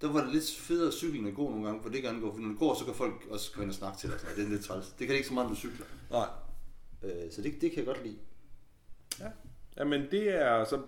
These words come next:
Speaker 2: så sådan, ikke? Men igen, altså, her er vi jo ude og igen banaliteter. Jeg synes jo, at på en måde er det jo ret nemt at blive lykkelig, ifølge den her. Er, er, er, er det ikke, er det ikke der, hvor vi er?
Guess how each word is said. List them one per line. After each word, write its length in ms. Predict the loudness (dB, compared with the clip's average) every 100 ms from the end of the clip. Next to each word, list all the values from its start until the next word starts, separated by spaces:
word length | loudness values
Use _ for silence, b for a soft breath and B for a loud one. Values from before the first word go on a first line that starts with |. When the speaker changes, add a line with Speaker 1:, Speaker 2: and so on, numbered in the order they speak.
| -4
Speaker 2:
så 160 | -2 0
sådan, 140 | 2
ikke? 120 | 2 B B B
Men 140 | 4 6
igen, 260 | 2 0
altså, 140 | 2 4
her 180 | 8 8
er 40 |
vi 60 | 10
jo 120 | 12
ude 160 | 12 12 10
og 60 | 6
igen 260 | 4 4
banaliteter. 600 | 4 2 -2 2 4 4
Jeg 160 | 2 0
synes 240 | 0 4
jo, 220 | 4 4 0 -10
at 100 | -10 -10 0
på 80 | 4
en 80 | 10
måde 140 | 12
er 40 | 12
det 40 |
jo 80 | 12
ret 200 | 10 8
nemt 180 | 8 8
at 60 | 6
blive 160 | 6
lykkelig, 340 | 6 4 -2 -4
ifølge 360 | 0 0 0 -2
den 80 |
her. 140 | -2 -4 -8 -20 -20 -20 _ _ _ -6
Er, 100 | -4
er, 200 | -2 -2 -2
er, 120 | -4 -4
er 100 | -2
det 160 | -2 0
ikke, 140 | 2 2
er 300 | 2 0 -2
det 60 |
ikke 120 | 0 2
der, 60 |
hvor 180 | 2 2
vi 80 |
er? 100 | 2